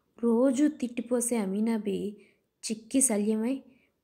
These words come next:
పులైపోవాలని తపన పడుతున్న మొగుణ్ణి చూసింది. ఉన్నట్టుండి అమీనాబీకి దుఃఖం వచ్చింది. మొగుడి దగ్గరకొచ్చి ఆడిస్తున్న చేతుల్ని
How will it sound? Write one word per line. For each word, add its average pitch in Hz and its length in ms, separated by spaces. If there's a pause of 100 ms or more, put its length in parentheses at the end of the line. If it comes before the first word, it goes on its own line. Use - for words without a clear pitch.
(160)
పులైపోవాలని 269 800
తపన 226 300
పడుతున్న 220 440
మొగుణ్ణి 202 420 (100)
చూసింది. 170 480 (600)
ఉన్నట్టుండి 214 720
అమీనాబీకి 196 960 (300)
దుఃఖం 214 440
వచ్చింది. 180 520 (680)
మొగుడి 196 300
దగ్గరకొచ్చి 202 920 (720)
ఆడిస్తున్న 262 540
చేతుల్ని 233 540